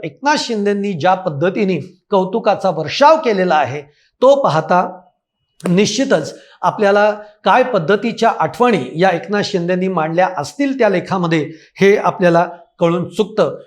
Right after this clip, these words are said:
म्हणूनच म्हणलं की आज या मंडळींनी, या सगळ्यांनी ज्या पद्धतीने देवेंद्र फडणवीस यांचं वाढदिवसाच्या निमित्ताने शुभेच्छा देताना कौतुक केलेलं आहे, हे पाहून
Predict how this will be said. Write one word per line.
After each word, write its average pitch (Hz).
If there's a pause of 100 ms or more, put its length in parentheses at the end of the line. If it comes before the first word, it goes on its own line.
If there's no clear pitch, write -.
(160)
म्हणूनच 247
म्हणलं 180 (340)
की 240 (140)
आज 226
या 240
मंडळींनी, 214
या 180
सगळ्यांनी 190 (360)
ज्या 214
पद्धतीने 220
देवेंद्र 196
फडणवीस 185
यांचं 175
वाढदिवसाच्या 185
निमित्ताने 196
शुभेच्छा 190
देताना 185
कौतुक 247
केलेलं 180
आहे, 160 (420)
हे 233
पाहून 160